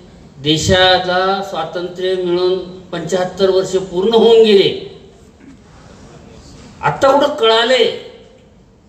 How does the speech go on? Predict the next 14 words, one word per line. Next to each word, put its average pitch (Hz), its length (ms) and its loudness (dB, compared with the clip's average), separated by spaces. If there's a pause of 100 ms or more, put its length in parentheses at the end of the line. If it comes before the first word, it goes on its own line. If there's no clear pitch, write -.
लोकायला 180 540 0 (840)
की 208 80 -2
अरे 190 300 0
आपला 190 640 -2
राष्ट्रध्वज 214 720 -2
तिरंगा 233 460 2
आहे. 294 320 4 (1700)
याच्या 202 260 0
अगोदर 196 360 2
लोकांना 190 460 2
माहीतच 160 520 0
नव्हतं - 480 2 (760)
की 139 80 -14
राष्ट्रध्वज 190 580 0